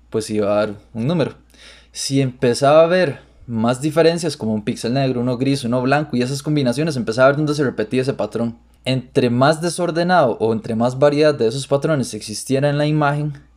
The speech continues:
podríamos tratar de inferir que entonces ese índice nos iba a representar qué tan compleja era la estructura de ese bosque, si había muchos troncos, si había muchas ramas, y con eso tratar de ver si podíamos identificar entonces si era un bosque maduro, si era un bosque secundario,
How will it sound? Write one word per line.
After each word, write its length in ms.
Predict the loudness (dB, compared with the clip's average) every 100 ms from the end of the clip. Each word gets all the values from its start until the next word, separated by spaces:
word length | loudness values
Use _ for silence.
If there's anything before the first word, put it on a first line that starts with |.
| _
podríamos 680 | 2 4 4 4 2 2 -2
tratar 320 | -2 0 0
de 80 | 0
inferir 460 | 0 2 2 -2
que 80 | -4
entonces 300 | -2 0 0
ese 360 | -2 -2 -4 -6
índice 680 | -4 -2 0 0 0 -2 -4
nos 240 | -6 -4 -2
iba 140 | 0
a 40 |
representar 800 | 0 -2 -4 -4 2 2 2 -4 _ _ -8
qué 140 | -6
tan 260 | -2 -2 -2
compleja 480 | -4 -4 0 2
era 100 | 4
la 80 | 2
estructura 460 | -2 -6 -8 -2 0
de 80 | 0
ese 120 | 0
bosque, 360 | 0 -2 -6 -18 -20 -20
si 100 | -6
había 220 | -2 -2 -2
muchos 320 | -4 -6 -6
troncos, 300 | -4 -4 -2
si 40 |
había 140 | 0 0
muchas 320 | -2 -2 0
ramas, 340 | 2 0 -2
y 60 | -6
con 180 | -6 -4
eso 160 | -4 -2
tratar 360 | -2 0 0
de 80 | 2
ver 160 | 2 0
si 100 | -4
podíamos 380 | -2 0 0
identificar 460 | -4 -4 -4 0 0
entonces 260 | 0 -2 -2
si 100 | -4
era 80 | -2
un 40 |
bosque 320 | -4 -4 -4
maduro, 320 | 0 2 0 -4 _ _
si 160 | -10
era 60 | -8
un 80 | -8
bosque 200 | -10 -8
secundario, 520 | -6 -2 2 2 0